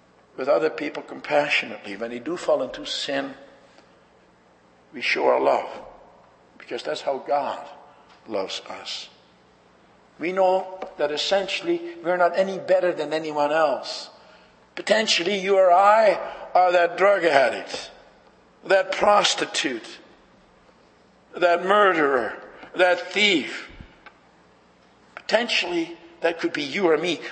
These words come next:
By God's grace only, you are not. And so even though we are sinful people,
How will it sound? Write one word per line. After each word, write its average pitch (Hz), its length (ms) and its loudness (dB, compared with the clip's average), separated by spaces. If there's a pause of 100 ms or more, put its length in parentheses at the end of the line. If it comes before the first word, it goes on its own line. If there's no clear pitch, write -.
By 190 120 2
God's 240 360 4
grace 214 640 2
only, 143 720 2
you 156 140 2
are 156 160 4
not. 170 280 4 (2000)
And 143 140 -12
so 160 160 0
even 185 220 0
though 175 120 4
we 170 140 4
are 156 120 4
sinful 175 440 -2
people, 170 520 -8